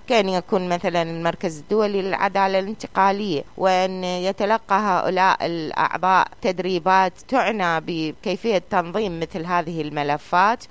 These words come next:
وكيفية الوصول إلى الح-، الحقيقة. يعني، هذه العملية هي ليست عملية سهلة. هذه الفترة من ألفين وثلاثة لحد الآن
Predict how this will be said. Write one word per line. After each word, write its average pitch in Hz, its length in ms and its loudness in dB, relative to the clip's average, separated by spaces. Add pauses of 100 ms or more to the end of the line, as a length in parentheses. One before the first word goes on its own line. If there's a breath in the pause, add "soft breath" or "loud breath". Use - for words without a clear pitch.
وكيفية 190 840 2
الوصول 185 640 2
إلى 160 240 2
الح-، 160 160 0
الحقيقة. 147 800 -4
يعني، 117 500 -2
هذه 208 240 0
العملية 185 600 -2
هي 185 180 -2
ليست 196 420 -4
عملية 160 480 -4
سهلة. 175 580 -2 (320)
هذه 214 260 2
الفترة 196 640 0
من 196 320 -6
ألفين 190 380 -4
وثلاثة 175 500 -2
لحد 170 480 -6
الآن 175 420 2